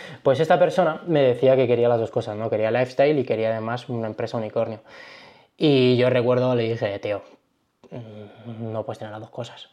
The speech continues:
¿vale?". Eh, es decir, puedes tener lifestyle y está de puta madre, pues, yo qué sé, Yados tiene lifestyle,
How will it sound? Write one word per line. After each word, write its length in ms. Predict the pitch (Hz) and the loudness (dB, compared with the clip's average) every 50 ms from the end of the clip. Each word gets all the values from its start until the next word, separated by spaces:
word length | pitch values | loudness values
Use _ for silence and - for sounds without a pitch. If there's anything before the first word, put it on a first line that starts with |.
| _ _ - | _ _ -8
¿vale?". 240 | 123 110 110 123 - _ _ - - - _ _ _ | -8 -8 -8 -10 -14 _ _ -20 -20 -20 _ _ _
Eh, 340 | 170 151 139 131 127 123 120 | 2 4 6 6 6 6 4
es 60 | 113 113 | 4 2
decir, 240 | 120 107 113 110 | 2 0 0 -2
puedes 220 | 104 110 104 101 - | -2 -4 -6 -4 -6
tener 180 | 110 104 104 | -6 -6 -4
lifestyle 400 | 110 117 123 120 - 170 196 214 | -4 -4 -4 -2 -2 -2 -2 0
y 60 | 151 123 | -2 -4
está 160 | 123 - - | -6 -10 -14
de 80 | 107 | -14
puta 200 | - - 117 107 | -12 -10 -10 -8
madre, 340 | 107 117 123 131 139 165 170 | -8 -6 -4 0 2 2 2
pues, 340 | 147 123 107 - - - _ | 2 0 -4 -6 -10 -16 _
yo 100 | - 117 | -20 -20
qué 80 | - - | -12 -8
sé, 240 | - 117 110 104 | -6 -6 -6 -4
Yados 460 | 107 113 110 110 117 127 131 - - - | -2 -2 -2 0 -2 -4 -6 -8 -6 -2
tiene 320 | 131 123 120 120 120 120 | 0 0 0 0 0 0
lifestyle, 540 | 127 135 131 127 - 156 180 180 143 - | 0 0 0 0 2 2 2 2 0 -4